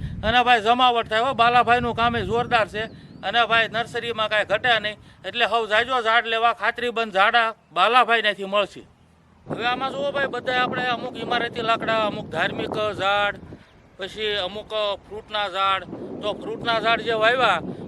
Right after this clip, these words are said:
તો બધાય અલગ અલગ ઝાડ વાવ્યા. એટલે શું લેવા જો, એક હારે મારે આંબા વાવવા હોત તો બસો આંબા વાવી દેત, સો આંબા વાવી દેત, તો એનો ફાલ આપણે આપી શકીએ, કોઈને વેચી શકીએ. પણ મેં આમાં ઈ રીતે રાખ્યું છે કે ભાઈ આમાં જે બબે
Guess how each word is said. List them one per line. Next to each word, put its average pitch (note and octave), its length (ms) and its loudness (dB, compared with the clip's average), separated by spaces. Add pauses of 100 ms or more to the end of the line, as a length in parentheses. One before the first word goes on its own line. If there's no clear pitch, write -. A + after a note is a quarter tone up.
તો G3+ 120 -6
બધાય A3 600 4
અલગ A3+ 240 0
અલગ A#3 220 -4
ઝાડ A3 200 0
વાવ્યા. A#3 300 -2
એટલે A#3+ 160 -8
શું A#3+ 140 -8
લેવા A#3 180 0
જો, A#3+ 180 -2
એક A3 280 0
હારે A3+ 260 2 (380)
મારે G#3+ 200 2
આંબા A#3 300 2
વાવવા A#3+ 260 2
હોત A#3 240 0
તો A3+ 100 -2
બસો A3+ 260 -2
આંબા A3 300 2
વાવી G#3+ 200 0
દેત, G#3 180 -2
સો F#3+ 160 -4
આંબા G#3 320 0
વાવી G3 280 -2
દેત, G3 140 -2 (320)
તો G3 100 -6
એનો G#3+ 220 2
ફાલ G#3+ 220 -2
આપણે G#3 240 0 (540)
આપી A3 360 -2
શકીએ, A3 200 -6
કોઈને G#3 260 -4
વેચી G#3 380 -2
શકીએ. G#3 160 -10
પણ G3 280 -8
મેં A3+ 260 6
આમાં A#3 540 0 (200)
ઈ A#3+ 200 -4
રીતે C4 280 -2
રાખ્યું G#3 360 0
છે G3+ 160 -6 (520)
કે G#3+ 160 0
ભાઈ A#3 260 0
આમાં B3 280 0
જે B3+ 220 -2
બબે A#3+ 280 0